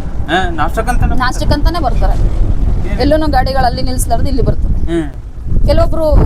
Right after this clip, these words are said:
Speaker 2: ಕಾಯಂ ಗಿರಾಕಿಗಳಿದ್ದಾರೆ.
Speaker 1: ಹ್ಮ್. ಹ್ಮ್.
Speaker 2: ಗಿರಾಕಿ ಇರೋರು ಅಲ್ಲಿಂದ ಬರ್ತಾರೆ
Speaker 1: ಹ್ಮ್.
Speaker 2: ನಮ್ಗೆ.
Speaker 1: ಹ್ಮ್. ಅಲ್ಲಿಂದ
Speaker 2: ಮತ್ತೆ,
Speaker 1: ಬರ್ತಾರ?
Speaker 2: ಆ, ಅಂಥವ್ರಿಗೆ ಇವಾಗ ನಾವು ಒಂದ್ ವಾರ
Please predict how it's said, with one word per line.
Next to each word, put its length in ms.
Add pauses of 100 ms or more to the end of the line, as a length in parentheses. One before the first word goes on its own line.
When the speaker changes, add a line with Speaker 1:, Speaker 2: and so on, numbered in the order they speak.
(280)
Speaker 2:
ಕಾಯಂ 340
ಗಿರಾಕಿಗಳಿದ್ದಾರೆ. 680
Speaker 1:
ಹ್ಮ್. 460 (1000)
ಹ್ಮ್. 200
Speaker 2:
ಗಿರಾಕಿ 420
ಇರೋರು 280
ಅಲ್ಲಿಂದ 380
ಬರ್ತಾರೆ 380
Speaker 1:
ಹ್ಮ್. 200
Speaker 2:
ನಮ್ಗೆ. 260
Speaker 1:
ಹ್ಮ್. 540 (1200)
ಅಲ್ಲಿಂದ 220
Speaker 2:
ಮತ್ತೆ, 140
Speaker 1:
ಬರ್ತಾರ? 140
Speaker 2:
ಆ, 240
ಅಂಥವ್ರಿಗೆ 380
ಇವಾಗ 180 (200)
ನಾವು 560
ಒಂದ್ 180
ವಾರ 180